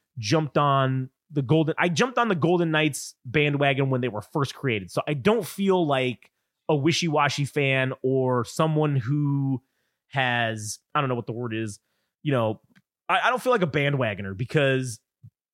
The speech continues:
if I would have jumped on when they won the Stanley Cup or af-, after maybe they made it to the playoffs the first season, I would have said, "Okay, yeah, I could be considered a bandwagoner." But no, I did it when the team was announced. I said, "Cool, this is gonna be my team."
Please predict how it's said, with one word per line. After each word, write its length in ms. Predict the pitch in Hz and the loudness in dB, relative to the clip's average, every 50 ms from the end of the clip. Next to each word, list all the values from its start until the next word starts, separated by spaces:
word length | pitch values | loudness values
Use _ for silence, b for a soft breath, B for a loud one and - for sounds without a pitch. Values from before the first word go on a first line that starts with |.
| _ _ _ _ - | _ _ _ _ 0
if 140 | 196 135 | 0 4
I 60 | 208 202 | 4 4
would 160 | 214 233 294 | 4 2 2
have 80 | 262 | 0
jumped 260 | 131 175 202 208 - 185 | 2 0 0 0 2 2
on 220 | 175 175 175 175 | 4 4 4 4
when 100 | 170 160 | 2 2
they 80 | 151 143 | 2 2
won 160 | 139 156 147 | 2 2 0
the 60 | 139 | 0
Stanley 280 | 123 - 151 143 135 127 | 0 0 0 0 0 -2
Cup 320 | - - 139 135 135 135 - | 0 2 2 2 2 2 -2
or 160 | 127 120 120 - - | -4 -4 -2 0 2
af-, 180 | 135 143 - - - _ _ _ _ _ _ _ _ _ _ _ _ _ - | 2 2 2 -2 -8 _ _ _ _ _ _ _ _ _ _ _ _ _ 0
after 260 | 175 190 - - 190 | 0 0 0 0 0
maybe 180 | 185 185 175 170 | 2 2 2 2
they 120 | 165 156 | 2 2
made 160 | 143 147 151 | 2 2 2
it 80 | 151 - | 2 2
to 60 | 151 | -2
the 60 | 131 | -2
playoffs 340 | - - 127 123 131 135 123 | -2 -2 -2 0 0 0 -2
the 80 | 139 123 | -4 -6
first 260 | - 151 143 - - | -4 -4 -4 -4 -4
season, 320 | 156 147 139 143 143 139 - | -4 -4 -2 -2 -4 -4 -2
I 100 | - 151 | 0 2
would 100 | 156 147 | 4 4
have 80 | 143 135 | 4 4
said, 140 | - 139 135 | 4 2 2
"Okay, 180 | 135 127 135 120 | 2 2 0 0
yeah, 260 | 120 117 110 101 92 92 | 0 0 0 0 0 0
I 60 | 120 | -2
could 160 | - 143 131 | -2 -4 -6
be 80 | 120 117 | -6 -8
considered 340 | - 117 - - 110 110 104 | -8 -10 -8 -8 -8 -6 -6
a 60 | 95 | -6
bandwagoner." 560 | 85 95 87 87 87 80 73 71 78 80 85 - - | -6 -8 -10 -10 -10 -12 -12 -12 -12 -14 -14 -8 -4
But 180 | 135 120 - 131 | -4 -2 -2 0
no, 200 | 131 120 95 - b b b b b b b b - | -2 -2 -2 -4 b b b b b b b b -2
I 80 | 208 233 | -2 0
did 240 | 190 175 214 214 208 | 0 0 2 2 2
it 140 | 208 208 - | 2 2 0
when 140 | 160 156 156 | -2 -2 0
the 100 | 139 117 | 0 -2
team 220 | - - 202 233 | -2 -2 0 0
was 160 | 226 220 202 202 | 2 0 0 2
announced. 320 | 190 180 180 180 165 - | 2 2 4 2 2 0
I 60 | 151 143 | 0 0
said, 200 | - 160 131 - | 0 0 0 0
"Cool, 220 | - 156 131 113 | 0 0 0 2
this 160 | 117 143 139 | 0 -2 -2
is 60 | 151 | 0
gonna 140 | 147 156 151 | 0 0 2
be 80 | 147 143 | 2 2
my 140 | 135 131 123 | 0 0 0
team." 280 | - 131 117 98 90 | -2 -2 -4 -6 -6